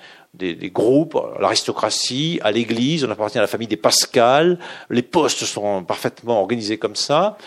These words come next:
Et, euh, l'aventure d'un individu solitaire,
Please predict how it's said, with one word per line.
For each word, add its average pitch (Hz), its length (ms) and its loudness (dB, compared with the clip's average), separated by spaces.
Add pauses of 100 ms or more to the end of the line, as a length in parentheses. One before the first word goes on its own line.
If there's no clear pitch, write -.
(380)
Et, 208 360 2
euh, 165 140 4
l'aventure 170 560 2
d'un 139 180 0
individu 147 400 -2
solitaire, 147 640 0